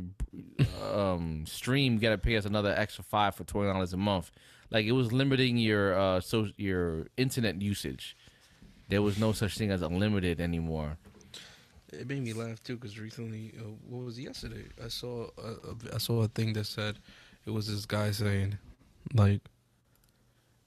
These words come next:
Speaker 2: "Yeah, I want us." Y'all said that we sp-, every, um, every, uh, American spends at least ninety minutes on TikTok.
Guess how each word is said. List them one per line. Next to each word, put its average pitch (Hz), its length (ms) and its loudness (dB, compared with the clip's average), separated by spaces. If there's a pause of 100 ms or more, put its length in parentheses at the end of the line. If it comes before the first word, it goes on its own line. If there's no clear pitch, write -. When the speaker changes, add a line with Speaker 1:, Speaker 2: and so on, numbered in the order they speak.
Speaker 2:
"Yeah, 110 240 4
I 110 40 4
want 117 420 4
us." 110 400 0 (360)
Y'all 117 160 0
said 117 300 -2
that 104 100 -2
we 110 140 -2
sp-, - 240 -10
every, 117 400 0
um, 104 240 -2
every, 120 500 0
uh, 101 340 0 (500)
American 104 560 0
spends 101 340 -2
at 98 160 -2
least 104 220 -2
ninety 101 260 0
minutes 101 340 0
on 101 120 -2
TikTok. 101 500 -4